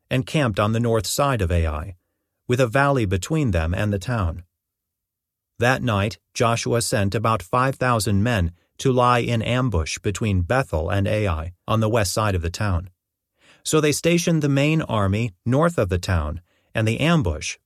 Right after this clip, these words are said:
west of the town. Joshua himself spent that night in the valley. When the king of Ai saw the Israelites across the valley, he and all his army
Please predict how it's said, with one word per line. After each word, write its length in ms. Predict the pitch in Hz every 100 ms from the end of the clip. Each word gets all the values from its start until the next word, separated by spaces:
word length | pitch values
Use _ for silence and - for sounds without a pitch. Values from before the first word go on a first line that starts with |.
| -
west 320 | 120 139 -
of 100 | 90
the 80 | 90
town. 400 | - 80 78 - _ _ _ _ _ _ _ _
Joshua 520 | - 147 147 147 135
himself 600 | 110 104 92 165 127 87 _ -
spent 340 | - 131 117
that 200 | 123 110
night 340 | 117 113 87
in 160 | 110 110
the 80 | 98
valley. 440 | 107 117 90 82 _ _ _ _ _ _ _ _ _ _ _ _ _ - _
When 160 | 147 160
the 80 |
king 260 | 151 202 220
of 120 | 175
Ai 400 | 135 131 104 95
saw 320 | 113 - 147
the 220 | 147 135 135
Israelites 600 | 156 - 104 92 101 110
across 380 | 95 165 175
the 100 | -
valley, 420 | 92 87 73 80 85 _ _ _
he 320 | - 185 202
and 140 | 175 139
all 220 | 143 185
his 220 | 175 160
army 460 | 139 131 87 85